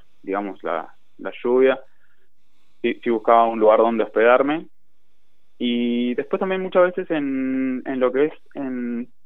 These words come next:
zona de campo y eso también la gente me recibió de, de muy buena manera. Era como vos decías, a veces uno tiene que tener una buena predisposición y,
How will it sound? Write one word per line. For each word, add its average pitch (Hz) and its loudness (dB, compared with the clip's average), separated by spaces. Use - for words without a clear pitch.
zona 143 2
de 120 4
campo 143 2
y 135 2
eso 147 0
también 127 -4
la 120 -4
gente 123 -4
me 110 -4
recibió 110 0
de, 98 -4
de 110 -10
muy 120 -4
buena 120 0
manera. 113 -6
Era 120 4
como 113 0
vos 127 4
decías, 131 2
a 120 4
veces 123 -4
uno 131 -4
tiene 123 -4
que 107 -2
tener 117 -4
una 123 -4
buena 123 -2
predisposición 131 -2
y, 117 -4